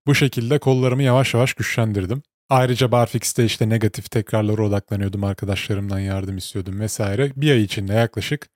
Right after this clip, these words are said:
üç barfix çekmeye başlamıştım. Zaten ondan sonra hiç durmadım, sürekli olarak barfix sayım arttı. Kol kasları, forearm'ın, biceps'in ya da triceps'in yaptığın herhangi bir harekette mutlaka devreye giriyor. Çünkü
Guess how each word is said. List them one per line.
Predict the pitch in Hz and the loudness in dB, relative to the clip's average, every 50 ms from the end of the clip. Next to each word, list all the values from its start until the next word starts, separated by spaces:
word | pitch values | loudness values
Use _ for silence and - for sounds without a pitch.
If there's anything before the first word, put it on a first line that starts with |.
| _ _ _ - | _ _ _ -2
üç | - 131 - - - | -2 -2 0 0 2
barfix | 120 110 - - - - | 2 2 0 -2 -8 -4
çekmeye | - - 117 - - 113 120 113 | 0 0 0 0 0 0 2 2
başlamıştım. | 123 123 107 - - 107 92 85 - - 139 104 | 2 2 2 0 -2 -4 -4 -4 -4 -4 -4 -2
Zaten | 117 107 101 - 113 | -2 -2 -2 -2 -2
ondan | 113 113 113 113 110 | -2 0 2 2 2
sonra | 104 - - 107 113 120 | 2 0 0 -2 0 0
hiç | 110 - - - | -2 -2 0 0
durmadım, | 123 104 104 101 104 120 - | 0 0 0 -4 -4 -4 -2
sürekli | - 131 113 104 95 _ - 101 | 0 0 0 0 0 _ -6 -6
olarak | 92 95 101 123 135 - - _ _ _ _ - | -4 -2 -2 -4 -4 -6 -10 _ _ _ _ 2
barfix | 113 113 110 - - 113 - | 2 2 2 0 -2 -6 -4
sayım | - - 107 120 139 131 | -4 -2 -2 0 0 2
arttı. | 113 107 - _ - - 90 - _ _ _ - | 0 0 -2 _ -8 -8 -8 -10 _ _ _ 0
Kol | - 147 165 160 | 2 2 2 4
kasları, | - 151 123 110 - - 107 101 107 131 147 151 156 - | 2 2 0 0 0 -2 -2 0 0 0 0 -2 -4 -4
forearm'ın, | - - 131 123 123 117 113 110 110 110 104 107 | 0 2 2 4 4 4 4 2 2 0 -2 -2
biceps'in | 120 117 - 127 120 - - 139 | -2 -2 0 0 0 -2 -2 -2
ya | 127 120 | -2 -2
da | 113 | -2
triceps'in | 110 - 123 127 120 - 107 95 - - - 151 160 - _ _ _ - | -2 -4 -4 -6 -4 -4 -6 -8 -6 -8 -8 -8 -10 -12 _ _ _ 0
yaptığın | 117 110 110 - - 147 139 | 0 0 0 0 0 0 2
herhangi | 123 120 127 135 147 151 143 135 117 | 2 2 2 2 0 0 0 0 0
bir | 113 | 0
harekette | 107 101 104 - - 104 - - - 151 | 0 0 -2 -4 -6 -8 -4 -2 -2 0
mutlaka | 151 165 - - - 123 - - 131 131 117 | 0 -2 -2 -2 -4 -2 0 0 0 2 2
devreye | 117 113 110 107 113 117 117 117 | 4 2 4 4 4 4 4 2
giriyor. | 101 92 90 95 104 - | 0 -2 -2 -4 -4 -4
Çünkü | - - 127 123 - 131 127 | -4 -4 -4 -2 -2 -2 -2